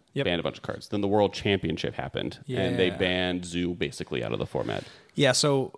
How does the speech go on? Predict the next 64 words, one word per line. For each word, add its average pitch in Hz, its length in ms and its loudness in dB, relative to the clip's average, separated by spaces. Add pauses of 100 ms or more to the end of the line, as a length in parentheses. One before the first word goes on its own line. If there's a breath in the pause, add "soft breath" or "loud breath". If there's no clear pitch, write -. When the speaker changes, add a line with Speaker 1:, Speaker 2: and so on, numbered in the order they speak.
Speaker 1:
what 147 220 0
they 139 120 2
did 175 280 0
in 139 200 -2
that 127 180 0
banning 120 220 0
was 113 80 -4
they 110 100 -2
banned 110 200 -4
Punishing 135 380 -2
Fire 110 320 0
and 110 140 -4
Wild 107 220 -2
Nicodle. - 400 -8
Speaker 2:
Which - 160 0
Punishing 226 320 6
Fire 117 160 6
makes 95 240 -2
sense. - 240 -14
Punishing 135 260 2
Fire 110 160 4
basically 92 320 0
makes 85 160 -2
it 87 80 -6
so 87 100 -4
creatures' 80 460 -8
decks - 420 -10 (520)
can't - 340 -10 (100)
survive. 76 440 -6
Speaker 1:
For 135 240 2
anybody 135 240 4
that 120 100 2
is 113 100 -4
wondering 110 280 -6
what 104 100 -8
that 85 140 -6
means, 104 340 -6 (160)
Grove 135 300 4
of 143 80 -6
the 135 80 0
Burnwillows, 113 600 -2
the, 113 120 -6
the 113 180 -8
ex-, - 160 -8
very 127 460 -2
expensive 113 420 -4
land 110 300 -6
from 113 100 -8
Tron. 107 300 -6
Speaker 2:
It's 104 100 -2
still 101 140 6
expensive. - 440 -6
Speaker 1:
Which - 320 -6
taps - 400 -2
to 117 120 -4
add 113 260 -6
green 127 300 -2
or 127 180 -2
red, 117 300 0
your 117 140 -2
opponent 113 260 -4
gains 113 260 -6
one 120 140 -4
life, 104 360 -10